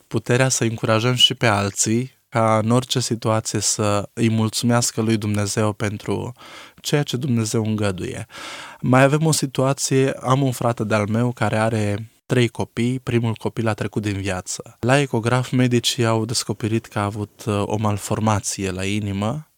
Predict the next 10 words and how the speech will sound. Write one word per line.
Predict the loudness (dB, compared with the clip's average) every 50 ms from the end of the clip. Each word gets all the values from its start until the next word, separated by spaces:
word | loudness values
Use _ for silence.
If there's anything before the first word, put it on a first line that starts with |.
| _ _ _ _
și | -8 -6 -4 -2 0 2 4 4 4 4 4 4 2 2 4
i-au | 4 6 4
sugerat, | 4 4 0 0 2 2 2 4 2 2 0 _ -6 -4 -2
uh, | 0 0 0 0 0 0 0 0 0 0 0 -2 -4 -6 -10 -12 -16 _ _ _
cumnatei | -6 -2 -2 0 0 0 -2 -2 -2 0
mele | 0 0 0 0 0 0
să | 0 -2 -2 -2 -2
avorteze | -2 -2 -2 -2 0 -2 -2 -2 -2 0 0 0 0 0 -2 -2 -2
înainte | -2 -2 -2 -2 -2 -4 -4 -6 -6 -6
de, | -6 -6 -8 -8 -8 -8 -8 -8 -8 -10